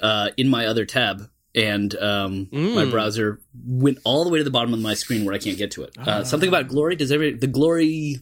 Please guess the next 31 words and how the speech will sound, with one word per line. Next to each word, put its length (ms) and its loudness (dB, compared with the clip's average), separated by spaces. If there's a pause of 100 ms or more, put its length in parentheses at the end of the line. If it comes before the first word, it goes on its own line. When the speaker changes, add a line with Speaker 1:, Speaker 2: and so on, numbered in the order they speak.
(360)
Speaker 1:
mm, 180 4
I 80 -2
can 120 -6
almost 320 0
read 120 2
it, 160 -4 (160)
but 80 -2
I 40 0
can't 220 -2
get 120 -4
the 220 -2 (320)
thing 160 -2
Speaker 2:
You 60 2
Speaker 1:
out 40 4
Speaker 2:
got 80 -2
Speaker 1:
of 40 -8
the 60 -4
Speaker 2:
this, 100 -4
Speaker 1:
way. 40 -6
Speaker 2:
man. 260 -6 (200)
You 160 -6
got 260 -2
this. 400 -10 (460)
Speaker 1:
Uh, 320 0
it, 200 0 (520)
my 100 2
mouse 260 0
moved 200 -2
it 100 -6
<laughs> 20 -20
down. 220 0